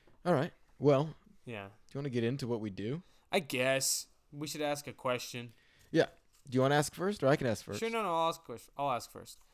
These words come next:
Speaker 1: No, it's okay.
Speaker 2: What do I do
Speaker 1: Uh,
Speaker 2: about
Speaker 1: help.
Speaker 2: this growth?
Speaker 1: What?
Speaker 2: What?
Speaker 1: <laughs>
Speaker 2: Are you
Speaker 1: That,
Speaker 2: okay?
Speaker 1: you didn't even pull up your phone. You didn't pull up a computer or anything. <laughs> You just start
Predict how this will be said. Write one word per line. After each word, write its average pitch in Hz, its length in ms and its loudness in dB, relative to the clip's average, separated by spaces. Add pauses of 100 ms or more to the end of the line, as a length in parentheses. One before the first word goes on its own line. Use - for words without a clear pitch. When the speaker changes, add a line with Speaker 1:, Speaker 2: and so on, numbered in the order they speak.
(120)
Speaker 1:
No, 120 140 -2
it's - 100 -6
okay. - 160 -4 (120)
Speaker 2:
What 160 200 6
do 214 120 4
I 139 200 8
do 139 60 10
Speaker 1:
Uh, 143 160 8
Speaker 2:
about 135 240 6
Speaker 1:
help. 151 220 8
Speaker 2:
this 135 120 4
growth? 123 680 -4 (1800)
Speaker 1:
What? 123 200 -6 (340)
Speaker 2:
What? 160 320 -10 (760)
Speaker 1:
<laughs> 160 120 -4 (640)
Speaker 2:
Are 139 80 -6
you 135 180 0
Speaker 1:
That, 170 180 6
Speaker 2:
okay? 160 120 -4
Speaker 1:
you 202 120 0
didn't 214 140 8
even 196 140 6
pull 190 160 4
up 156 120 6
your 139 80 8
phone. 180 580 0 (680)
You 185 120 -2
didn't 233 120 0
pull 185 160 8
up 156 120 6
a 143 40 4
computer 170 540 2
or - 20 6
anything. 156 480 0
<laughs> - 60 -16
You 226 80 10
just - 300 4
start 147 280 -2